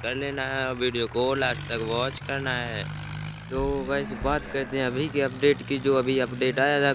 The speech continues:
कुछ दिनों पहले, यानी मड मोड और टोचन मोड का। तो आप लोग देख ही सकते हो, ये मड मोड आया है मस्त ग्राफिक्स के साथ, और टोचन मोड भी मैं आप लोगों को दिखा दूंगा।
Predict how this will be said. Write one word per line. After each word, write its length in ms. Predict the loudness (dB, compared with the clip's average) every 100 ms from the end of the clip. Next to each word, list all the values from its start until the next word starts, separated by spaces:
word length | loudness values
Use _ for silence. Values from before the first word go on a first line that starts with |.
| 0
कुछ 240 | -2 -2
दिनों 240 | 0 0 0
पहले, 380 | 0 0 0 0
यानी 260 | -2 -2 -2
मड 240 | -2 -4
मोड 180 | -4 -2
और 200 | -2 -2
टोचन 280 | -4 -2 -2
मोड 240 | -2 0 2
का। 200 | 4 4 4 0 -6 -10 -10
तो 120 | -4
आप 140 | -2 0
लोग 140 | 0
देख 220 | 4 4 6
ही 80 |
सकते 280 | 2 0 2
हो, 60 | 4
ये 160 | 6
मड 220 | 4 4 2
मोड 240 | 2 4
आया 200 | 4 4
है 80 | 2
मस्त 320 | 2 4 4 2 0
ग्राफिक्स 560 | 4 4 4 -4 -4 -10 -6
के 120 | -6
साथ, 440 | -2 4 8 8
और 140 | 6 2 2
टोचन 280 | -2 0 0
मोड 240 | 0 0
भी 140 | 0 0
मैं 140 | 0
आप 180 | 0 2
लोगों 180 | 2 2
को 260 | 4 6 6
दिखा 320 | 4 6 6
दूंगा। 340 | 6 2 2